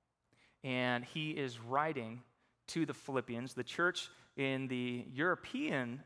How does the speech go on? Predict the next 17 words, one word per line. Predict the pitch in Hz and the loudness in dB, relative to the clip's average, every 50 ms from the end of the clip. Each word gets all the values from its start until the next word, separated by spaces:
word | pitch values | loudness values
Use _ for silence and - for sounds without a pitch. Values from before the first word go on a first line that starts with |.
| _ _ _ | _ _ _
city | - - - 147 135 131 131 135 | -10 -2 0 2 2 2 2 2
of | - 131 123 120 | 2 2 2 0
Philippi. | - - - 202 240 165 - - 110 104 101 113 143 - - _ _ _ _ _ _ _ _ - - - - - - _ - | -2 -4 -2 0 2 0 2 2 2 2 2 0 -4 -8 -14 _ _ _ _ _ _ _ _ -18 -18 -18 -20 -20 -20 _ 0
Um, | - 135 135 135 131 127 131 131 139 147 - - - | 2 4 6 6 8 6 6 4 2 -4 -8 -6 -4
and | 151 147 147 143 143 143 143 139 - - | -2 0 2 2 2 0 0 -4 -8 -12
he | - 147 165 165 160 | -8 -2 2 4 4
is | 151 143 135 - 175 | 4 2 0 -2 -4
in | 170 185 190 196 | -2 -2 -2 -2
prison | - - 139 127 120 131 131 | 0 2 2 2 2 0 2
writing | 127 120 117 117 123 | 4 6 6 6 4
this | 120 120 - - | 0 -2 -2 -2
around | 127 120 117 113 113 113 | -2 0 0 0 0 -2
sixty-two | - - - 147 - - - 185 170 - - 139 123 117 113 113 - | -4 -4 -4 -4 -6 -6 -8 -8 -8 -6 -4 -2 -2 -2 -2 -2 -4
A | 135 120 113 | -4 -4 -4
D, | 110 113 120 110 107 107 - _ _ _ _ _ _ _ _ - 117 | -2 -4 -4 -6 -8 -10 -16 _ _ _ _ _ _ _ _ -16 -12
okay? | 113 - 120 117 120 123 - - - - - - - - - | -6 -2 -2 -2 -2 -4 -8 -18 -18 -18 -20 -20 -12 -4 0
And | 143 143 143 139 143 139 | 2 4 4 4 2 0